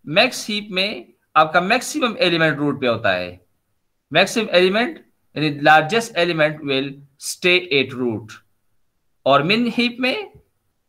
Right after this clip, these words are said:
the smallest element will stay at root, क्योंकि हमेशा, अ,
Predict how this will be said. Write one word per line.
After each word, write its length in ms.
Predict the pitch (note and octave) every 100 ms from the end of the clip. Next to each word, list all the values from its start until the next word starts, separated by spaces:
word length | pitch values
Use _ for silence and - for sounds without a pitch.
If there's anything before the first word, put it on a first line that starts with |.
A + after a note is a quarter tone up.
| -
the 140 | D3
smallest 680 | D3 D3+ D#3+ D#3 G3+ A#3 -
element 540 | D#3+ D#3 C#3+ C#3 C#3 C#3 - - _ _ _ _
will 320 | C3 C3+ C#3 C#3+ -
stay 300 | - E3+ D#3 D#3
at 320 | F#3 A3 - - _ A2+
root, 320 | A2 F#2 - - - _ _ _ _ _ _ _ _ _ _ _ _ _ _ _ _ -
क्योंकि 220 | A#3+ A#3+
हमेशा, 420 | G#3 A3+ C4+ D4
अ, 1000 | G#3 - - _ _ _ _ F3 F3 E3+